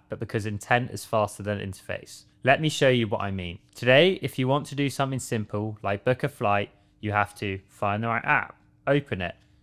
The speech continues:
log in, browse through menus, tap fifteen times, compare options, and hope the U I makes sense. But with A I, you just say,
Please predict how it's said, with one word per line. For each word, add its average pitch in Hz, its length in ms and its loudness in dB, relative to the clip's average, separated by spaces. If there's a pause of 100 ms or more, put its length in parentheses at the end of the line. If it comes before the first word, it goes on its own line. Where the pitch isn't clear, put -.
(160)
log 104 260 2
in, 101 280 0 (240)
browse 123 340 8
through 127 160 2
menus, 127 600 0
tap - 280 2
fifteen 123 420 -4
times, 98 540 -4 (300)
compare 131 440 2
options, 98 540 -4 (340)
and 120 200 0
hope 123 260 2
the 120 80 -4
U 107 220 0
I 104 120 2
makes 101 280 -6
sense. - 520 -12
But 135 120 2
with 143 180 6
A 139 140 8
I, 139 180 8
you 139 280 0
just 127 200 -6
say, 120 380 2